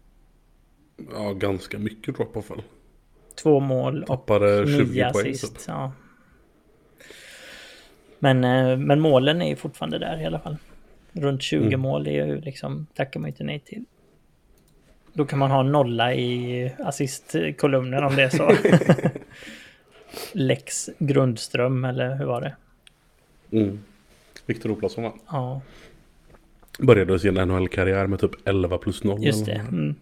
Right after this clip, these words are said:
Speaker 2: <laughs> Eh, men han, eh, den är också jättekonstig, tycker jag. För det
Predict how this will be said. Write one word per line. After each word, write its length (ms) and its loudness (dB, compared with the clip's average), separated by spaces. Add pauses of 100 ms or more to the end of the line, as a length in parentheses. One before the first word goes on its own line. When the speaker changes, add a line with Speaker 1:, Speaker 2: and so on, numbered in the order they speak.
(440)
Speaker 2:
<laughs> 280 2 (920)
Eh, 300 2
men 180 2
han, 260 2
eh, 180 0
den 180 2
är 40 0
också 260 -6 (140)
jättekonstig, 760 -10
tycker 220 -10
jag. 180 -10
För 140 -6
det 100 -4